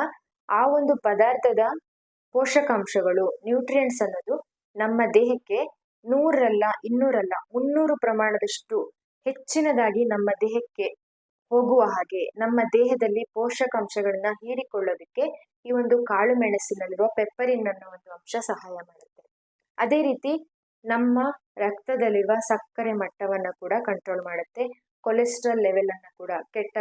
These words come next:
ಕೊಲೆಸ್ಟ್ರಾಲ್ ಲೆವೆಲ್ ಅನ್ನ ಕೂಡ ಕಂಟ್ರೋಲ್ ಮಾಡೋದಕ್ಕೆ ಸಹಾಯ ಮಾಡುತ್ತೆ. ಈ ರೀತಿಯಾಗಿ ಈ ಕಾಳು ಮೆಣಸು ಅನ್ನೋದು ನಮ್ಮ ದೇಹದಲ್ಲಿ ತೂಕವನ್ನ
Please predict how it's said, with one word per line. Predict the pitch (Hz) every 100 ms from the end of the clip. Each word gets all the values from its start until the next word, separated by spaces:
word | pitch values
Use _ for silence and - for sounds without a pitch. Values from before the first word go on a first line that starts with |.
| 208
ಕೊಲೆಸ್ಟ್ರಾಲ್ | 196 196 - 208 196
ಲೆವೆಲ್ | 180 185
ಅನ್ನ | 180 _ _
ಕೂಡ | 180 202
ಕಂಟ್ರೋಲ್ | 196 - - 180
ಮಾಡೋದಕ್ಕೆ | 170 165 165 170 - 302 _ _ _ -
ಸಹಾಯ | 226 202 190 175
ಮಾಡುತ್ತೆ. | 165 160 156 - - _ _ _ _ _ _ _ _
ಈ | 240 277
ರೀತಿಯಾಗಿ | 277 247 220 202 233 311 _
ಈ | -
ಕಾಳು | - 202 196 208
ಮೆಣಸು | 190 185 190
ಅನ್ನೋದು | 175 180 214
ನಮ್ಮ | 190 185 180
ದೇಹದಲ್ಲಿ | 185 190 - - 285 - _ _ _
ತೂಕವನ್ನ | - 262 277 226 214